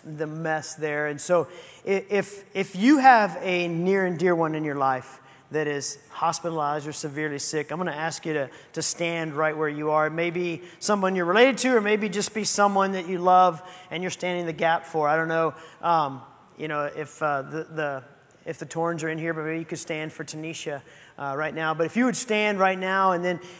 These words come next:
uh, if you're struggling in any kind of relationship, uh, at all, and it seems like a severe broken thing, it might be marriage, it might be home, it might be friendship. Stand and let's, let's pray for and contend for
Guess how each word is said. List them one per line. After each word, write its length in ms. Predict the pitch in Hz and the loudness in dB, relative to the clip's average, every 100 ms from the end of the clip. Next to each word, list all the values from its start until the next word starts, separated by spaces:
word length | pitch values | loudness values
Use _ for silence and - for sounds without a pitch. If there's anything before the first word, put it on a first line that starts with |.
| - | 0
uh, 40 | |
if 140 | 185 226 | 0 2
you're 100 | - | 0
struggling 440 | 208 214 214 190 | 4 4 4 0
in 60 | 202 | 0
any 140 | 240 | 0
kind 180 | 220 214 | 0 2
of 80 | 190 | 2
relationship, 720 | 190 208 208 208 233 226 - - - - - | 2 2 -2 -4 -2 -2 -2 -18 -20 -20 -4
uh, 240 | 180 170 - | 0 0 2
at 160 | 185 | 4
all, 300 | 180 190 185 | 6 8 6
and 180 | 170 175 | 4 0
it 100 | 208 | -2
seems 320 | - 208 208 | -2 -2 -2
like 140 | 196 190 | -4 -4
a 80 | 175 | -6
severe 380 | - 170 196 | -6 -2 0
broken 420 | 160 165 180 214 190 | 2 0 0 -2 -4
thing, 300 | 220 233 226 - - - - | -4 -4 -8 -20 -20 -10 -4
it 100 | 185 | 0
might 280 | 185 185 175 | 2 0 -2
be 120 | 185 | -4
marriage, 460 | 180 202 220 220 | 0 2 2 2
it 60 | 185 | -2
might 220 | 175 175 | -2 -2
be 140 | 170 165 | -2 -2
home, 380 | 170 208 226 | 2 2 2
it 120 | 190 185 | 0 2
might 260 | 185 190 | 2 0
be 80 | 196 | -2
friendship. 580 | 202 190 - 185 160 - - - | -4 -4 -4 -4 -4 -6 -20 -16
Stand 520 | - 220 226 208 170 | -4 0 2 2 0
and 120 | 165 | 0
let's, 240 | 180 190 - | 0 -2 -4
let's 160 | 214 | -6
pray 260 | - - 208 | -4 0 0
for 260 | 208 196 180 | 2 0 0
and 120 | 160 | -2
contend 520 | 170 - 190 202 185 | -8 -6 -4 -4 -6
for 560 | - 196 175 170 156 | -2 2 4 4 2